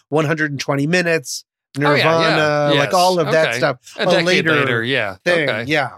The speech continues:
Speaker 2: Yeah. No, this is, so what I didn't know is, is I was digging through the, some of their songs 'cause, uh, in the eighties,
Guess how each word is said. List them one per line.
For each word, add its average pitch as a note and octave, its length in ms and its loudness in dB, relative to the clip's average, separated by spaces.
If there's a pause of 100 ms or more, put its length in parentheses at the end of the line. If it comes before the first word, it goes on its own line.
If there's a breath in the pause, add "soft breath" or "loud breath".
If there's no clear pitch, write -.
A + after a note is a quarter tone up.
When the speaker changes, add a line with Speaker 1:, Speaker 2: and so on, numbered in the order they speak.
(140)
Speaker 2:
Yeah. D#3 260 -4
No, E3+ 160 -2
this G#3+ 220 -2
is, G#3 320 -6
so E3 260 0
what D#3 200 0
I D3 180 -2 (320)
didn't A3+ 380 -6
know C3 240 0
is, C3+ 140 -4
is C#3+ 180 -2
I D3+ 80 0
was C3+ 220 -4
digging D3+ 360 -6
through C3+ 540 -4 (840)
the, B2+ 380 -2 (120)
some D#3+ 200 -4
of C#3+ 60 -2
their C3+ 140 -2
songs F3+ 500 -2 (180)
'cause, C3+ 380 -6
uh, B2+ 480 -2 (500)
in D#3+ 160 -4
the D3 300 -2 (180)
eighties, D3+ 380 -2